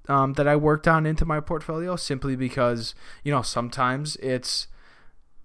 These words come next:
just to get it done type of stuff. Um, sometimes work that you do isn't always portfolio ready. I mean, it's simply put, you're putting stuff on your portfolio that is going to represent you the best, in the best way possible. Um,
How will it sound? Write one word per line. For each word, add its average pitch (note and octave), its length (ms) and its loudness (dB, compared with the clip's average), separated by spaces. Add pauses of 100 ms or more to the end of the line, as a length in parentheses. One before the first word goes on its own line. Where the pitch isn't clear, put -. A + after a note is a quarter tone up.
just - 260 0
to C#3+ 60 0
get C3 160 -2
it A#2+ 120 -6
done A2+ 300 0
type G#2+ 220 -6
of G2+ 80 -6
stuff. - 460 -6 (100)
Um, G#2+ 340 -2
sometimes B2+ 640 -2
work A#2+ 300 -2
that A#2+ 140 0
you B2+ 120 -2
do B2+ 280 -2
isn't C3 300 -2
always C3 380 0
portfolio B2 760 -4
ready. G2+ 460 -8 (120)
I A#2+ 140 -2
mean, A#2 280 -6 (920)
it's E3 220 2
simply F#3 340 6
put, F3 300 6
you're C#3+ 100 2
putting D#3+ 440 6
stuff D#3 340 2
on D#3 100 2
your D3+ 120 0
portfolio C#3 640 2
that B2 260 2
is A#2+ 140 -4
going B2 220 -2
to C3 100 -4
represent B2 580 0
you B2 260 -2
the A#2 140 -4
best, A2 460 -4
in B2+ 160 -4
the B2 60 -4
best A#2 320 -2
way A2+ 160 -2
possible. G#2 640 -2 (340)
Um, A#2+ 300 2